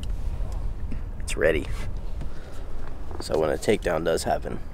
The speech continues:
like earlier, I got that takedown trolling. I got two takedowns trolling, actually. Then the tide started running out really hard, so I'm anchoring. But, uh, yeah.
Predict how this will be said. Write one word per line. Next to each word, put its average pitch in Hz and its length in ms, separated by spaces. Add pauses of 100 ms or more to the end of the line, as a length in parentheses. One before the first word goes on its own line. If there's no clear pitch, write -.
(180)
like 95 180
earlier, 95 400 (800)
I - 80
got 101 160
that - 160
takedown 101 440 (200)
trolling. 107 420 (300)
I 117 80
got 113 160
two 143 160
takedowns 101 400
trolling, 104 340
actually. 104 360 (1200)
Then 110 140
the 107 80
tide 110 320
started 101 220
running 104 240
out 104 120
really 101 200
hard, 104 240
so 95 160
I'm 98 100
anchoring. 104 380 (2250)
But, 101 160
uh, 85 180 (1200)
yeah. 127 140